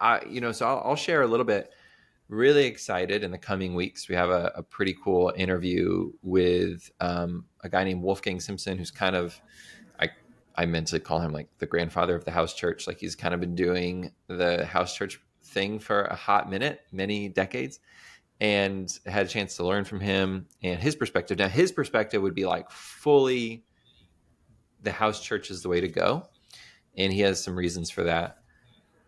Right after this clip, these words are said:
But I'll ask, and, and, and so the benefit of a house church is it's much easier to be tactile, to be analog, to just,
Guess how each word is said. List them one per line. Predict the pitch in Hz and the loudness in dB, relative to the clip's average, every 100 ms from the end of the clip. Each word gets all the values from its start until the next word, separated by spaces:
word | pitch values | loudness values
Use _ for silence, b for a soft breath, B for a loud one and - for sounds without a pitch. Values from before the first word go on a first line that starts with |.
| _ | _
But | 104 117 | -2 2
I'll | 123 | 2
ask, | 151 180 - - 131 | 2 -4 -10 -6 -2
and, | 131 | 0
and, | 127 | 0
and | 131 123 110 | 0 -2 -2
so | 123 | -2
the | |
benefit | 117 160 151 | 2 2 4
of | 120 | 2
a | 98 | 2
house | 104 104 | 0 -2
church | - 90 - - - | -2 -2 -2 -10 0
is | 101 95 90 - | 4 4 2 -4
it's | 85 - | -8 -4
much | 104 90 | -2 -2
easier | 95 90 90 85 | -4 -2 0 -2
to | - | -2
be | 85 | -8
tactile, | - 87 80 82 80 | -4 -6 -4 -6 -6
to | - | -6
be | - - | -10 -6
analog, | 87 85 82 80 80 87 - - | -2 0 0 0 -2 -6 -14 -12
to | - 90 85 80 82 | -2 0 4 4 2
just, | - 87 - - - | 0 -4 -6 -8 -14